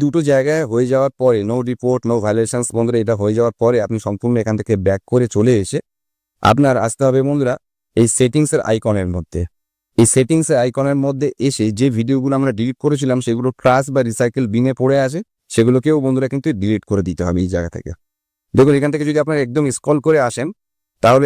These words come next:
একদম শেষের দিকে আপনারা একটা অপশন পেয়ে যাবেন অ্যাক্টিভিটি লগ বলে। এই অ্যাক্টিভিটি লগের মধ্যে কিন্তু আপনাকে ক্লিক করতে হবে। তো অ্যাক্টিভিটি লগের মধ্যে যখন আপনি ক্লিক করলেন, এখান থেকে দেখবেন আর্চিভ, ট্র্যাশ, অ্যাক্টিভিটি হিস্ট্রি সব কিছু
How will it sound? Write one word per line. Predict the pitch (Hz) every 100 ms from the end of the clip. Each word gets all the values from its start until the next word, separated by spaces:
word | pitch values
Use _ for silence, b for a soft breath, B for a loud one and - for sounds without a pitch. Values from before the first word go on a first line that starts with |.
| 131
একদম | 123 160 156
শেষের | 135 151 170 165
দিকে | 151 127
আপনারা | 127 135 135
একটা | - 123
অপশন | 117 139 139
পেয়ে | 143 147
যাবেন | 143 120 185 _ _ -
অ্যাক্টিভিটি | - - 156 160 160 135
লগ | 113 104 87
বলে। | 95 80 - _ _ _ _ _ _ _ _ _ _ -
এই | 135 117
অ্যাক্টিভিটি | 120 156 160 170 143
লগের | 131 151 151
মধ্যে | 147 143
কিন্তু | 151 135
আপনাকে | 131 135 127
ক্লিক | 101 98 92
করতে | - 85
হবে। | 80 76 - _ _ _
তো | 117
অ্যাক্টিভিটি | 110 - 147 151 139
লগের | 127 147
মধ্যে | 147 151
যখন | 147 147
আপনি | 135 147 -
ক্লিক | 143 151
করলেন, | 147 127 127
এখান | 131 147
থেকে | 147 143
দেখবেন | 139 147 120
আর্চিভ, | 120 143 139 -
ট্র্যাশ, | 131 127 135 139 - -
অ্যাক্টিভিটি | 113 135 127 131 123
হিস্ট্রি | - 139 139 -
সব | 147
কিছু | -